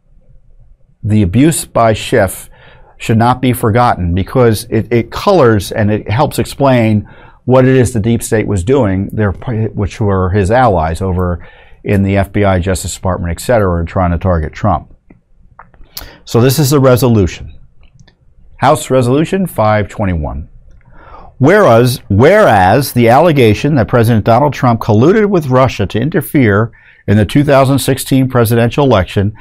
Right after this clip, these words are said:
has been revealed as false by numerous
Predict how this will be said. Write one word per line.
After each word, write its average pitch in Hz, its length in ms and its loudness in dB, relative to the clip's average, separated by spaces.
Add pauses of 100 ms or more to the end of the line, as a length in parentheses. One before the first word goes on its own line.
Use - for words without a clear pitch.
(200)
has 113 180 2
been 113 180 2
revealed 117 500 2
as 107 180 0
false 120 500 0
by 101 180 2
numerous 170 680 2